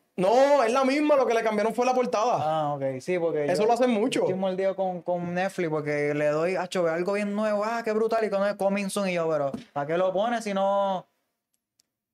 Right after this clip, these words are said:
Speaker 2: Voy a
Speaker 1: Este,
Speaker 2: decir uno, voy a decir uno.
Speaker 1: dale, dale, zumba.
Speaker 2: El Silvia, el S quince.
Speaker 1: Ese yo lo iba a decir, pero
Speaker 2: Pues no lo dije, dilo.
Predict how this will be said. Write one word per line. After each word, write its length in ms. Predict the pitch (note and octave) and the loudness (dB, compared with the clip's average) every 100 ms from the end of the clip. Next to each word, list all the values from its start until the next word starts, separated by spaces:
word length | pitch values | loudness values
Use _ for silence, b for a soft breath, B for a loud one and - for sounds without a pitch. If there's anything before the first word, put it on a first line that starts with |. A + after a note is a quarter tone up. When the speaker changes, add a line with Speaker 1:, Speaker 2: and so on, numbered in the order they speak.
| _ _ | _ _
Speaker 2:
Voy 100 | D#3 | -4
a 160 | D#3+ F#3 | 0 0
Speaker 1:
Este, 120 | F#3+ | 2
Speaker 2:
decir 180 | D#3 D3+ | 2 0
uno, 100 | E3+ | -2
voy 60 | D#3+ | -6
a 40 | |
decir 220 | E3+ F#3+ | -6 -4
uno. 100 | E3+ | 0
Speaker 1:
dale, 160 | F3+ E3+ | 2 4
dale, 200 | F3+ D#3 | 2 2
zumba. 340 | F#3 F#3 B2+ - _ | 0 -2 -2 -8 _
Speaker 2:
El 380 | D#3 E3 D#3+ D3+ | -10 -6 -4 -4
Silvia, 480 | - F#3+ E3 C#3 B2 _ | -4 -4 -2 -4 -6 _
el 140 | D3+ D3+ | -6 -4
S 180 | D3 D3 | -4 -4
quince. 440 | F3 D#3+ C#3+ B2+ _ _ - | -6 -4 -6 -8 _ _ -4
Speaker 1:
Ese 180 | C3+ | -2
yo 80 | D3 | 0
lo 60 | D#3 | 2
iba 120 | D#3 | 0
a 60 | D#3 | 0
decir, 240 | D#3 F3+ | -2 -2
pero 480 | D3 B2+ C3+ - - _ _ _ - | -2 0 -2 -6 -14 _ _ _ -4
Speaker 2:
Pues 180 | D3+ | -2
no 140 | D3+ D#3+ | -2 -2
lo 120 | F3 | -2
dije, 380 | E3 D3 B2 - _ | -2 -2 -6 -10 _
dilo. 420 | C#3+ D#3+ D#3 A#2+ | -6 -2 -2 -4